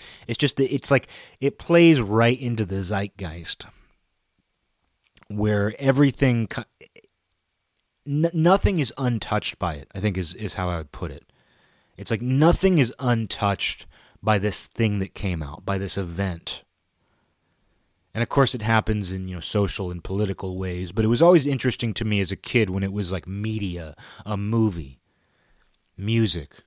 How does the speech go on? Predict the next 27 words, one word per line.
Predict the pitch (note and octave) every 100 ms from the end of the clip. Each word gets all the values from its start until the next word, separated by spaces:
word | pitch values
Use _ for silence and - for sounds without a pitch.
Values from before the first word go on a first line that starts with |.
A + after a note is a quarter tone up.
| _
But | A#2 A#2+
movies | B2 E3 E3+ D3+ B2
in | A2
particular | G2+ - B2+ - G2+ F2+ E2 D2+ - - _ _ _
really | A#2 D#3 F3+ C#3
seemed | - B2+ A2
like | G#2 F#2+
an | F2+
event | E2+ G2 F#2 F#2
when | E2
I |
was | E2+
growing | D#2 F2 E2 D#2+
up. | D#2+ _ _ _ _ _ -
And | - A2
then | A#2+ A#2 A#2+ -
there | B2 A#2+
reached | C3 D#3 D#3+
a |
point | - D#3 C3+
where | A2+
it | A2+
no | A2+ B2
longer | B2+ A#2+ G#2+
felt | G2+ A2+ A2+ -
that | E2 F2
way. | D#2+